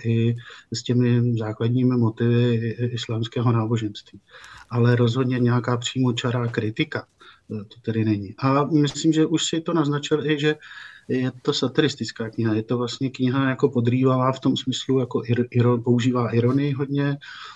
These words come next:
eh, teda dělá si legraci i sám ze sebe, samozřejmě autor, nebo jako podrývá sám sebe. A to jsou věci, které většinou ty diktátorské režimy nebo takové ty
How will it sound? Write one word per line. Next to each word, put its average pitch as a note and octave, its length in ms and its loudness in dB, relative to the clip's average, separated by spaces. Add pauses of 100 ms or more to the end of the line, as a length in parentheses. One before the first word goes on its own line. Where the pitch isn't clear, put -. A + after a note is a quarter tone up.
(140)
eh, A#2 60 -2 (480)
teda A#2+ 220 2
dělá A2 260 2
si - 140 -4
legraci A#2 440 -2
i A#2 80 -2
sám A#2+ 220 -4
ze A#2 100 0
sebe, E3 260 -2
samozřejmě A#2 480 -2
autor, A#2 420 2
nebo A2+ 340 2
jako A#2 200 -2
podrývá A#2+ 500 6
sám C3 200 0
sebe. D3 280 2 (400)
A B2+ 80 -2
to C#3 100 2
jsou D3+ 180 4
věci, C#3 260 6
které C3 360 2 (380)
většinou B2 420 0
ty C3 120 -2
diktátorské A#2+ 680 -2
režimy A#2+ 460 2
nebo A#2+ 240 2
takové A#2+ 400 0
ty B2 240 4